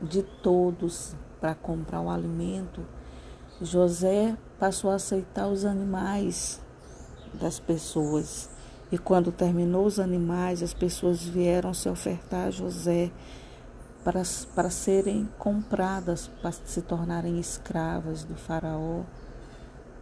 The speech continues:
e ainda vender suas terras. Então,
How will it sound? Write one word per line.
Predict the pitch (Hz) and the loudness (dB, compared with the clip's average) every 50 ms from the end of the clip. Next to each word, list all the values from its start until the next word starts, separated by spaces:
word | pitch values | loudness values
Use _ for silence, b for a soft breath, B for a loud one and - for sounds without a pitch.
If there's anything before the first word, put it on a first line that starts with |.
| - - - - - - - - 196 | -14 -14 -14 -14 -14 -14 -12 -6 0
e | 196 185 190 | 4 6 6
ainda | 185 185 190 190 185 190 208 220 220 214 208 | 6 6 4 2 2 2 2 2 2 2 0
vender | 190 202 202 190 180 175 185 175 | 0 0 0 0 2 2 0 0
suas | - - - - 185 175 - - | 0 -2 -2 -2 -2 -2 -2 -4
terras. | - - 170 170 - 170 165 - - - - - - - - - - - - - - - - - - - - - - B B B B B B B B B B B - - - - - - - - - - - - - - - - - - - - - - - - - - - - - | -4 -2 -2 -2 -2 -4 -4 -6 -8 -6 -6 -4 -6 -6 -8 -12 -16 -18 -18 -18 -18 -18 -18 -18 -18 -18 -18 -18 -18 B B B B B B B B B B B -16 -18 -18 -18 -16 -16 -16 -18 -18 -18 -18 -16 -16 -16 -16 -16 -16 -16 -16 -16 -16 -16 -16 -14 -16 -16 -14 -2 2
Então, | - 190 185 - - - 196 190 190 196 196 202 202 196 180 | 2 2 2 2 0 2 4 4 4 4 4 4 2 2 0